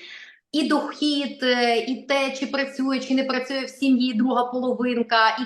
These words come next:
кількість дітей. Тобто розглядається, в принципі, в цілому вся сім'я, коли відбувається цей перехід. І також, Настю, будь ласка, прокоментуй і додай. Для людей, яким сорок п'ять плюс, вимоги трішки інші. Роз'ясни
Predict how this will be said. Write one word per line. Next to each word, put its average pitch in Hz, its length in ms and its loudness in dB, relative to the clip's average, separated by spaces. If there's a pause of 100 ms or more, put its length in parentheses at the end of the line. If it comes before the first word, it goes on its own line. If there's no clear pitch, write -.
кількість 302 380 -4
дітей. 247 480 0
Тобто 262 200 0
розглядається, 294 600 2
в 302 80 -8
принципі, 302 340 -8
в - 140 -16
цілому 294 360 0
вся 247 380 0
сім'я, 240 340 2
коли 208 140 -2
відбувається 208 580 0
цей 220 80 -2
перехід. 226 460 0 (540)
І 247 60 2
також, 320 580 2
Настю, 262 400 4
будь 220 160 0
ласка, 269 300 2
прокоментуй 262 800 4
і 254 120 -2
додай. 214 520 2
Для 240 100 0
людей, 262 380 0
яким 226 260 -2
сорок 247 480 0
п'ять 233 420 0
плюс, 311 360 0
вимоги 269 540 2
трішки 254 360 -8
інші. 214 720 -4
Роз'ясни 233 640 -2